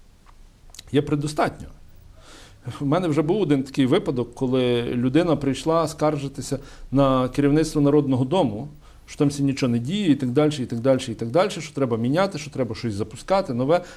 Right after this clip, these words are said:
Почали розглядати, в чому суть ситуації. Виявилося, що тих людей, отих, яких ви назвали, їх просто директор Народного дому вигнав,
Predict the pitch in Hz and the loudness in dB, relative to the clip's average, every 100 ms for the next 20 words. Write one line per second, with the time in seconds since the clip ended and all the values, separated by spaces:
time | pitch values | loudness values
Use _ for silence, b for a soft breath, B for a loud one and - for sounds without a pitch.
0 | B 127 - 147 127 - - - 123 120 | B -4 2 2 2 0 -10 -12 -6 -4
1 | 101 123 151 190 190 208 B B B - | -4 0 2 0 -2 -10 B B B -6
2 | - 147 139 135 123 - - 202 240 160 | 0 0 0 -4 -6 -6 -4 -2 -2 0
3 | 139 170 196 151 143 - - 143 - 143 | 2 2 2 0 -2 -4 -2 -2 -2 -2
4 | 165 403 349 - 117 - - - - - | -2 -2 -2 -2 -6 -8 -20 -20 -20 -20
5 | - - 120 120 131 123 120 123 107 90 | -10 -8 -6 -6 -2 -2 0 2 0 -2
6 | - - B B B B B - - - | -10 -20 B B B B B -20 -20 -20
7 | - - - 127 180 190 185 208 170 143 | -20 -20 -18 -8 -6 -4 -4 -4 0 0
8 | 147 147 139 131 139 135 123 127 143 127 | 0 -2 -4 0 0 0 -2 0 0 0
9 | 110 147 131 113 110 | 2 4 4 0 -6